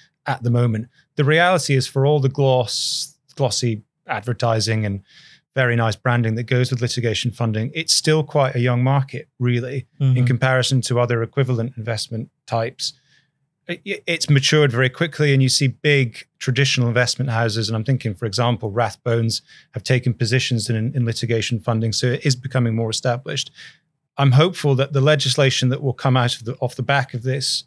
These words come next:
Speaker 1: Supreme Court decision will make it even more commonplace and provide the structures for it to grow even more, uh, into the normal, um, discussions around investments in the country.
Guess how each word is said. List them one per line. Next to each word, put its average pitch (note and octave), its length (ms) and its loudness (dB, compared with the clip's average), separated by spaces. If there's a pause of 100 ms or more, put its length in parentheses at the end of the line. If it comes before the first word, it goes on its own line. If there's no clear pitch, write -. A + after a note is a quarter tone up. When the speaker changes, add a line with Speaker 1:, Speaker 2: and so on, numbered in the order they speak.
(600)
Speaker 1:
Supreme C3 340 0
Court C3+ 200 -2
decision A#2+ 460 0
will C3 260 4
make C3+ 380 2
it C3+ 180 -2
even C3 300 2
more C3+ 320 4
commonplace C3 760 -4 (260)
and C3+ 100 -4
provide C3 300 2
the G#2+ 40 -6
structures C3+ 420 -2
for - 140 -8
it D3 80 -12
to C3 80 -10
grow B2 360 0
even A#2+ 240 0
more, B2+ 420 0 (440)
uh, A#2 180 0 (200)
into C3+ 280 2
the B2 100 2
normal, B2 560 2
um, A2+ 420 -2 (100)
discussions A#2+ 520 -2
around A2 260 -2
investments A2 520 -6
in G#2+ 60 -4
the G#2+ 60 -6
country. A#2+ 560 -8